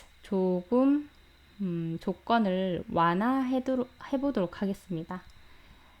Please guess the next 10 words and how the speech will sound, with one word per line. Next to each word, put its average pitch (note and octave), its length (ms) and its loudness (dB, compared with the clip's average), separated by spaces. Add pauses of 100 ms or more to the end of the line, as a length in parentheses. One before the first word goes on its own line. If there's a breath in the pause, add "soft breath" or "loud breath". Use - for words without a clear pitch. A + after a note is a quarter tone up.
(140)
여기서 G#3+ 540 2
또 G#3+ 100 -2
한 B3 180 2
가지 A#3+ 500 0
배우시는데요. F#3 720 -2 (1800 loud breath)
보시면 G#3+ 320 4
위에 B3+ 280 4
거는 C#4 500 6
사실 A3+ 840 0 (640 soft breath)
그 F3 360 -2